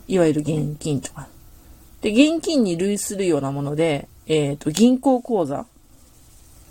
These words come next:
Speaker 1: だって銀行口座、自分の銀行口座にお金が入っとったら、すぐに引き出して現金として使えるわけじゃんか。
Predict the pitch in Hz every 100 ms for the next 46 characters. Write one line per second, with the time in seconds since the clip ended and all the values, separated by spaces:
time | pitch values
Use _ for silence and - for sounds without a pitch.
0 | - 269 214 - - 330 240 285 339 359
1 | 359 370 370 240 185 226 359 453 302 381
2 | 349 349 339 339 294 190 180 160 233 233
3 | 254 180 - 165 143 151 156 165 320 254
4 | 175 - 196 202 - 160 196 208 214 170
5 | 143 - 190 175 175 170 151 - 135 -